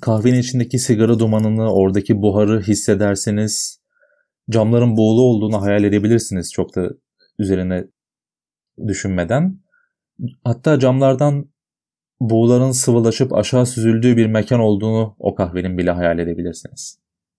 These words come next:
Orhan Pamuk'un aslında kış mevsimi için yazdığı, bir kış yazarı olduğu imajını veren bir fotoğraf varsa o da herhalde bu kitap üzerindeki fotoğraf olsa gerek.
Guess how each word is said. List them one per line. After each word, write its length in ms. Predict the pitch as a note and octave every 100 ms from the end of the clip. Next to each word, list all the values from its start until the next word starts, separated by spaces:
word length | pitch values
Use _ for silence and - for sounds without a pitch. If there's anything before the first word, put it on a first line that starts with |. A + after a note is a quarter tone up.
| _ _ -
Orhan 340 | - A#2 C3 B2+
Pamuk'un 260 | B2 A2+
aslında 640 | A2 G2+ A2 A2 D3+ E3+ - _ _ _ _ _ _ _ _ _ _ _ -
kış 220 | D3 -
mevsimi 480 | B2 G#2+ - A#2 A#2
için 420 | G2+ G#2+ F#2+ - _ -
yazdığı, 540 | - G2+ F#2+ F2+ F#2 G2
bir 160 | G#2+
kış 260 | - B2+ -
yazarı 280 | A2 G#2+ A2+
olduğu 380 | G#2 G#2 A2
imajını 640 | G#2+ G#2+ G#2 G2 G#2+ A2 G#2+ -
veren 300 | G#2+ A2 A#2
bir 100 | A2
fotoğraf 500 | - A#2 B2+ B2 B2
varsa 260 | G#2 G#2+ D3
o 120 | B2+
da 260 | C3 C3 -
herhalde 340 | B2+ G2+ G#2
bu 60 | C3
kitap 260 | B2+ A2 F2+
üzerindeki 400 | F2 F2+ G2 -
fotoğraf 380 | A2 - F#2+
olsa 240 | F#2 E2 F2
gerek. 400 | E2+ - _